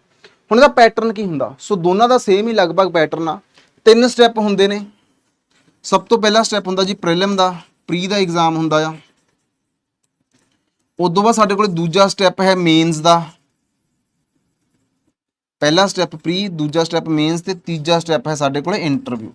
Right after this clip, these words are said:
ਸੋ ਦੋਨਾਂ ਦੇ ਵਿੱਚ ਇੱਦਾਂ ਹੀ ਹੁੰਦਾ ਹੈ। ਪਹਿਲਾਂ ਤੁਸੀਂ ਪ੍ਰੀ ਕਲੀਅਰ ਕਰੋ, ਫਿਰ ਬੱਚੇ ਮੇਨਸ ਲਿਖਦੇ ਨੇ, ਫਿਰ ਬੱਚੇ ਇੰਟਰਵਿਊ ਦੇ ਵਿੱਚ ਜਾਂਦੇ ਨੇ। ਸੋ ਕੁਝ ਬੱਚੇ ਪ੍ਰੀ ਕਲੀਅਰ ਕਰਕੇ ਮੇਨਸ ਦੇ ਵਿੱਚ ਜਾਂਦੇ ਨੇ, ਕੁਝ ਬੱਚੇ ਇੱਥੋਂ ਫੇਲ ਹੋ ਜਾਂਦੇ ਨੇ। ਜਿਹੜੇ ਮੇਨਸ ਲਿਖਦੇ ਨੇ ਫਿਰ ਉਹ ਇੰਟਰਵਿਊ ਦੇ ਵਿੱਚ ਜਾਂਦੇ ਨੇ ਤੇ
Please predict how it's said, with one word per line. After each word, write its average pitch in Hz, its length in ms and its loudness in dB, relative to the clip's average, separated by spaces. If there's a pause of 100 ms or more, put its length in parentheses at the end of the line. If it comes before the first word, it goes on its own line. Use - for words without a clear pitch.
(440)
ਸੋ 214 160 -2
ਦੋਨਾਂ 190 640 0
ਦੇ 220 140 2
ਵਿੱਚ 196 260 -4
ਇੱਦਾਂ 165 420 -4
ਹੀ 170 260 -4
ਹੁੰਦਾ 135 320 0
ਹੈ। 165 140 -4 (640)
ਪਹਿਲਾਂ 202 220 4
ਤੁਸੀਂ 208 240 -6
ਪ੍ਰੀ 196 280 -4
ਕਲੀਅਰ 214 280 -2
ਕਰੋ, 202 220 -2
ਫਿਰ 185 140 -4
ਬੱਚੇ 175 540 -2
ਮੇਨਸ 165 380 -2
ਲਿਖਦੇ 170 300 -4
ਨੇ, 175 200 -6
ਫਿਰ 165 120 -2
ਬੱਚੇ 160 340 -4
ਇੰਟਰਵਿਊ 147 360 -4
ਦੇ 147 80 -4
ਵਿੱਚ 135 160 -6
ਜਾਂਦੇ 127 240 0
ਨੇ। 185 160 -8 (220)
ਸੋ 208 160 -4
ਕੁਝ 226 260 0
ਬੱਚੇ 226 300 4
ਪ੍ਰੀ 214 300 0
ਕਲੀਅਰ 220 280 4
ਕਰਕੇ 202 280 0
ਮੇਨਸ 165 320 2
ਦੇ 185 80 4
ਵਿੱਚ 185 140 0
ਜਾਂਦੇ 185 200 -2
ਨੇ, 196 100 -4
ਕੁਝ 180 160 -4
ਬੱਚੇ 165 220 -2
ਇੱਥੋਂ 165 180 -6
ਫੇਲ 160 200 -2
ਹੋ 180 120 0
ਜਾਂਦੇ 175 240 -2
ਨੇ। 202 140 -6 (500)
ਜਿਹੜੇ 185 220 6
ਮੇਨਸ 202 380 4
ਲਿਖਦੇ 214 300 4
ਨੇ 226 100 4
ਫਿਰ 208 140 4
ਉਹ 208 80 6
ਇੰਟਰਵਿਊ 185 400 -2
ਦੇ 208 80 4
ਵਿੱਚ 208 140 2
ਜਾਂਦੇ 190 200 0
ਨੇ 214 60 0
ਤੇ 196 120 -4